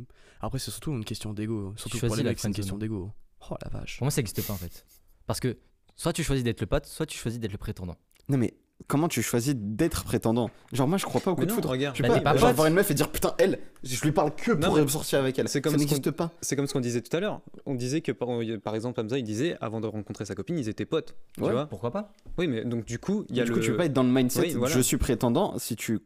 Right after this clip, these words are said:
Speaker 3: considères pas la personne comme une potentielle, euh,
Speaker 2: Mais comment tu
Speaker 3: conquête,
Speaker 2: veux que la
Speaker 3: entre
Speaker 2: fille, elle
Speaker 3: guillemets.
Speaker 2: comprenne que t'es intéressé si tu joues le pote ?
Speaker 4: Parce qu'au
Speaker 3: Mais
Speaker 4: début,
Speaker 3: parce que
Speaker 4: t'étais
Speaker 3: au
Speaker 4: pas
Speaker 3: début, t'es pas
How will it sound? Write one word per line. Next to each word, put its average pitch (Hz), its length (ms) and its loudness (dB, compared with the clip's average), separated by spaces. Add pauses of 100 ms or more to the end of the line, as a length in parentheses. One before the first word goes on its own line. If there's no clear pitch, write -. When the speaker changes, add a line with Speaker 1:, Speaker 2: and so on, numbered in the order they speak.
(100)
Speaker 3:
considères 101 420 -6
pas - 100 -2
la 117 80 2
personne 120 280 -2
comme 95 180 -2
une 92 140 -2
potentielle, 107 640 -6
euh, - 160 -8 (800)
Speaker 2:
Mais 127 100 -2
comment 165 260 0
tu 196 160 -2
Speaker 3:
conquête, 135 160 2
Speaker 2:
veux 131 100 0 (360)
que 135 100 -2
la 123 140 2
Speaker 3:
entre 127 100 -2
Speaker 2:
fille, 117 120 2
elle 123 60 4
Speaker 3:
guillemets. - 80 0
Speaker 2:
comprenne 143 280 4
que 120 100 0
t'es 120 100 0
intéressé 120 360 0
si 131 140 -4
tu 113 120 -4
joues 110 100 0
le 107 60 -2
pote ? - 420 -4
Speaker 4:
Parce - 140 -6
qu'au 117 80 2
Speaker 3:
Mais 135 60 4
Speaker 4:
début, 113 100 2
Speaker 3:
parce 101 80 0
que - 80 2
Speaker 4:
t'étais 127 160 0
Speaker 3:
au 135 60 4
Speaker 4:
pas - 120 2
Speaker 3:
début, 175 120 2
t'es 147 80 2
pas 160 60 2